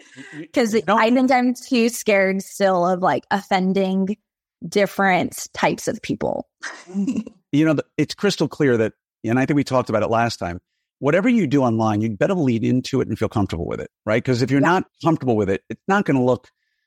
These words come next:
Speaker 1: um, honest. It'll be
Speaker 2: Yeah.
Speaker 1: disingenuous, and everybody will see through it instantly.
Speaker 2: Right.
Speaker 1: Um, and you know who has, like, <laughs> I showed it to one of my team members, and she called it the juiciest Instagram account she's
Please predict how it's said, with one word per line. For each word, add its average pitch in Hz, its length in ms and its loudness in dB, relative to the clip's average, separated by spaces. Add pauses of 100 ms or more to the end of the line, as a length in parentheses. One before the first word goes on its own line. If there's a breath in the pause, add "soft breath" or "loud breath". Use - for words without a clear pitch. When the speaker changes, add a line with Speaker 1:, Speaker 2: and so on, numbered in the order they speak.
(280)
Speaker 1:
um, 113 320 2
honest. 127 460 0
It'll 107 100 -2
be 113 80 0
Speaker 2:
Yeah. 107 60 -2
Speaker 1:
disingenuous, 123 720 0
and 135 160 -8
everybody 160 320 2
will 117 100 0
see 120 180 -2
through 113 200 -2
it 107 160 -4
instantly. 95 680 -2 (440)
Speaker 2:
Right. 110 100 0
Speaker 1:
Um, 104 300 -2 (340)
and 147 160 0
you 185 100 0
know 262 160 2
who 277 140 2
has, 190 220 2
like, 147 260 -2
<laughs> - 300 -10 (340)
I 143 80 2
showed 190 280 2
it 185 80 -2
to 190 60 2
one 160 140 2
of 151 60 2
my 139 100 0
team 143 280 0
members, 101 440 -2 (340)
and 131 380 0 (100)
she - 200 -2
called 165 340 0
it 156 160 -2
the 131 140 0
juiciest 160 920 -2
Instagram 127 480 -2
account 107 380 -4
she's 117 220 -2